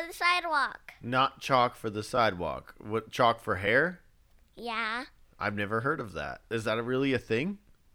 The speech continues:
Speaker 1: I think.
Speaker 2: You think so?
Speaker 1: Yeah.
Speaker 2: Hmm. I'm not an expert on hair color. I only ever colored my hair one color,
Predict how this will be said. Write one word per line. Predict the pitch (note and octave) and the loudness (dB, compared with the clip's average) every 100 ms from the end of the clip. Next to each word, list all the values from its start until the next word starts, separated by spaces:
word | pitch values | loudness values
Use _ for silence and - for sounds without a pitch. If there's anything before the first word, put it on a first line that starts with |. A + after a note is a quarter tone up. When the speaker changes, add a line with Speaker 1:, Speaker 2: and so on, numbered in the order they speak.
| _ _ - - | _ _ -20 -16
Speaker 1:
I | C4+ C4+ B3+ B3 A#3 - - | -10 -8 -6 -8 -10 -12 -10
think. | D4+ D4+ C#4 C#4+ - - - | -6 -4 -4 -8 -12 -20 -12
Speaker 2:
You | G2+ | -8
think | F#2 G#2+ G#2+ | -4 -4 -2
so? | A#2+ A2+ C3+ - _ _ _ - | 0 0 0 -8 _ _ _ -10
Speaker 1:
Yeah. | A#3+ A#3 B3+ - _ _ _ _ B2 | -4 -2 -4 -8 _ _ _ _ -6
Speaker 2:
Hmm. | C3 G#2 C#2+ C#2 - _ _ _ _ _ _ _ - | -4 -4 -6 -14 -20 _ _ _ _ _ _ _ 0
I'm | G#2 A#2+ | 2 4
not | A#2 | 4
an | A2 | 2
expert | F#2+ F2+ - F#2 E2 | 0 -2 -6 -6 -6
on | D#2+ | -6
hair | E2 D#2 | -8 -10
color. | D2+ E2 D2 C#2+ C#2+ | -10 -10 -10 -12 -10
I | F2 F#2 | -6 -6
only | F#2+ G2 G2 | -6 -6 -6
ever | F#2 F2+ F2+ | -6 -6 -8
colored | F2+ F2 F2 | -6 -8 -8
my | E2+ | -8
hair | E2+ E2+ | -6 -6
one | E2+ F#2+ | -6 -6
color, | A2 G#2+ F#2+ F#2 F#2 | -4 -4 -4 -4 -8